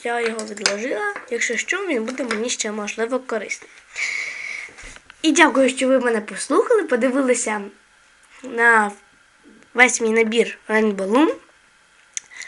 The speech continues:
Підписуйтесь на мій канал, ставте лайки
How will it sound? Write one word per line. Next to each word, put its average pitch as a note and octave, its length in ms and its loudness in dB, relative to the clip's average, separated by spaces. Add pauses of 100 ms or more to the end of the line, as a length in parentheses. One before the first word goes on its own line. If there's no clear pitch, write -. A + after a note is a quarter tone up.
(140)
Підписуйтесь C4 640 2
на A3 80 0
мій G#3 140 0
канал, C4+ 480 4
ставте - 380 -6
лайки F#4+ 540 4